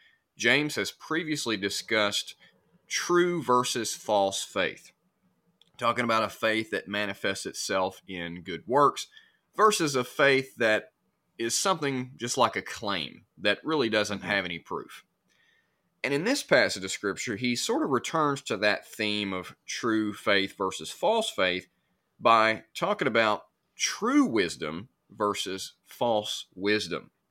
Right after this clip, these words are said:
Speaker 2: Mm-hmm.
Speaker 1: And we're gonna talk about how wisdom and faith are interconnected as we go through this passage today. And we wanna begin, first of all, looking at verses thirteen to sixteen,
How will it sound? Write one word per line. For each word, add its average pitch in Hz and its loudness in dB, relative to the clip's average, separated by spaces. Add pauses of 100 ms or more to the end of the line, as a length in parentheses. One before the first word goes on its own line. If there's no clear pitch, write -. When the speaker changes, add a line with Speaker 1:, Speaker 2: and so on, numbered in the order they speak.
(240)
Speaker 2:
Mm-hmm. 76 -14
Speaker 1:
And 101 0
we're 113 4
gonna 117 0
talk 120 4
about 104 2
how 104 2
wisdom 107 -2
and 87 -8
faith 104 0 (300)
are 85 2 (100)
interconnected 107 0 (160)
as 92 -6
we 92 -6
go 90 -4
through 87 -12
this 85 -6
passage 85 -6
today. - -10 (1040)
And 139 -8
we 165 0
wanna 208 2
begin, 117 0 (640)
first 196 0
of 131 -4
all, 113 4
looking 117 0
at 82 -6
verses 101 -2
thirteen 101 -2
to - -10
sixteen, 127 -2